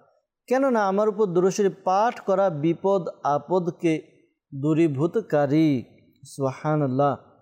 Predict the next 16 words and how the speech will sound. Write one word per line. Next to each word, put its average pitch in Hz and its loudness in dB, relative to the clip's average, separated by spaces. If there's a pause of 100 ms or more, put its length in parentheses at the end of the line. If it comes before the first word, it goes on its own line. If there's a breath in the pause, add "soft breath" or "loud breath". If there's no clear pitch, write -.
(1500)
নবী 254 0
পাক 240 -2
সাল্লাল্লাহু 190 0
আলাইহি 180 2
ওয়াসাল্লামের 180 0
উপর 165 0
দুরুদে 208 -2
পাক 165 -2 (180)
পাঠ 214 -2
করলে 139 -2 (920)
বালা 170 0
মুসিবত 156 -2
বিপদ 160 -2
আপদ 165 -2
দূর 190 0
হয়, 156 -2